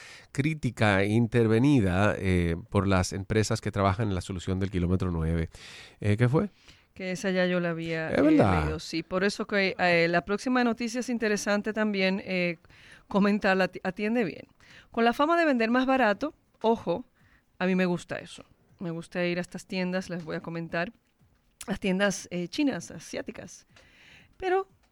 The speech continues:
Speaker 2: obviamente, estamos viendo en la prensa que,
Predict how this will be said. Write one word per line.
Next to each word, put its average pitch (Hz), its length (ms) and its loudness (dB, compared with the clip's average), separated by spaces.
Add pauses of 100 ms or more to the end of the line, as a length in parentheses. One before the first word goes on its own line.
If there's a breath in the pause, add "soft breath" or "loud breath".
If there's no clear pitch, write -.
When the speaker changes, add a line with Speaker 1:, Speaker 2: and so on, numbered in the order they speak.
(220)
Speaker 2:
obviamente, 277 560 2 (400)
estamos 175 560 -4
viendo 175 300 0
en 175 80 0
la 170 80 -2
prensa 196 400 0
que, 240 320 -2